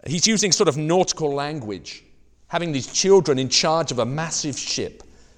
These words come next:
on the waves, and it's being tossed around. Why?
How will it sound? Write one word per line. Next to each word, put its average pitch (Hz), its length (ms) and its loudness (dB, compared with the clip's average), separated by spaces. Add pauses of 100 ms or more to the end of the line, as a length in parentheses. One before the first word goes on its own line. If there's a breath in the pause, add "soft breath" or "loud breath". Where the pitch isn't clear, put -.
(420 soft breath)
on 135 160 0
the 135 100 6
waves, 110 600 2
and 104 160 -8
it's 98 100 -10
being 98 280 -6
tossed - 420 -8
around. 90 500 -8 (200)
Why? 170 420 0